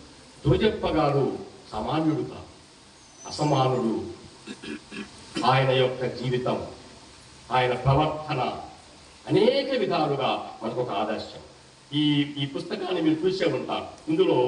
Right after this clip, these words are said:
వెనక భాగంలో ఒక ప్రార్థన రాసేవారు. ఆ ప్రార్థనలో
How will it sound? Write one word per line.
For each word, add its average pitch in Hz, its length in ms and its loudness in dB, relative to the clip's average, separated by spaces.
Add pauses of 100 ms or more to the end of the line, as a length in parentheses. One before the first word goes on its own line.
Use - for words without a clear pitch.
(600)
వెనక 220 220 2 (120)
భాగంలో 175 340 2 (100)
ఒక 156 100 0 (120)
ప్రార్థన - 520 -2 (960)
రాసేవారు. 107 520 -4 (440)
ఆ - 40 4 (120)
ప్రార్థనలో 220 580 4